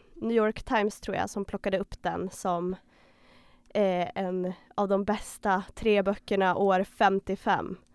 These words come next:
Och sen så blev det ju ett ramaskri. Det blev lite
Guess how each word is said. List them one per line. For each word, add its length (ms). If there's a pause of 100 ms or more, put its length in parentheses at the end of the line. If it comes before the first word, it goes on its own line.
(460)
Och 160
sen 520 (760)
så 260
blev 260
det 60
ju 100
ett 140
ramaskri. 760
Det 140
blev 220
lite 420